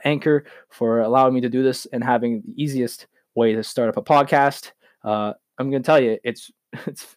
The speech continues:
it's amazing of what they do to making this very simple and easy. Uh, if you guys wanna follow me on Twitter, uh, you can follow me at, uh, I think I'm at Adam Zucala. I, I don't,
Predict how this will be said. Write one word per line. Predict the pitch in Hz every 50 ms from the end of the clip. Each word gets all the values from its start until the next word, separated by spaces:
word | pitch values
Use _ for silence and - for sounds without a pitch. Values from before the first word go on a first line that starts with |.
| -
it's | - 123 107 - -
amazing | - 131 139 139 135 120 - 101 104 - -
of | - 117 110
what | 120 117 110 -
they | 123 120
do | 113 - 123 120 113 110 107 - _
to | - 123
making | 120 113 113 - 113
this | 110 107 - -
very | - - 139 131 131 123 123
simple | - 123 117 - 123 113
and | 110
easy. | 107 104 - - 113 117 _ _ - - - - - - - - _ -
Uh, | 131 127 127 123 123 127 - - _ _ _ _ _ _
if | - 135 127 -
you | 131
guys | 135 139 135 131 127 127 - _
wanna | - 139 131 127 123
follow | - - 143 135 135 135 131 127
me | 127 127 127 120
on | 117 117 113 104
Twitter, | - - 151 147 151 151 139 - _ - _ _ _ _ -
uh, | - 110 107 107 107 104 104 107 - _ _ _ _ _ _ _ _
you | - 123
can | 120 123
follow | - 147 127 127
me | 127 123 120
at, | 117 113 - - _ _ _ _ -
uh, | 127 123
I | 113 107
think | 107 - 139 123
I'm | 127 127 123 - _ _ -
at | 131 147 151 147 - - -
Adam | 135 131 123 127
Zucala. | 127 - 117 - - 151 151 170 180 190 190 160 - -
I, | 127 117 107 -
I | - 120 107
don't, | 104 117 113 110